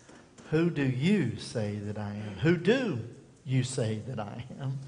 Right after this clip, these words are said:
Who do you say that I am? Who do you say that I am?" In the moment, trying his best to figure out the depth and the meaning of the question at hand, Peter steps forward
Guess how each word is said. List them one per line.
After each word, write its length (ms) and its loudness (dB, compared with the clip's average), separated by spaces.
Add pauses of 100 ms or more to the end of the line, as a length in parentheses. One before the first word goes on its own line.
(220)
Who 140 10
do 80 6
you 200 4
say 520 4 (580)
that 140 8
I 200 4
am? 400 -6 (840)
Who 180 6
do 260 4
you 200 0
say 480 -4 (240)
that 180 -4
I 80 -6
am?" 280 -14 (1700)
In 140 0
the 60 2
moment, 440 4
trying 520 2
his 180 2
best 420 4
to 80 -4
figure 460 0
out 460 0 (640)
the 100 -4
depth 540 4
and 120 -2
the 60 -2
meaning 500 -2
of 80 -4
the 60 -14
question 680 -4
at 80 -12 (120)
hand, 240 -10 (2250)
Peter 320 0
steps 400 -2
forward 480 -4